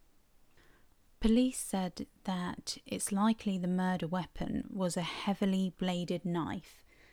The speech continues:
Um, it was between about thirteen centimetres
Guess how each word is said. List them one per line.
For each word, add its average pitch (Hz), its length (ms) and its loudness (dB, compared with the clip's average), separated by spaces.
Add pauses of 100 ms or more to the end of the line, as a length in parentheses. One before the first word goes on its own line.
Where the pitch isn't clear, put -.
(580)
Um, 175 420 -2
it - 120 -4
was 180 160 -4
between 190 360 0
about 175 300 -2
thirteen 202 720 4
centimetres 175 1120 -2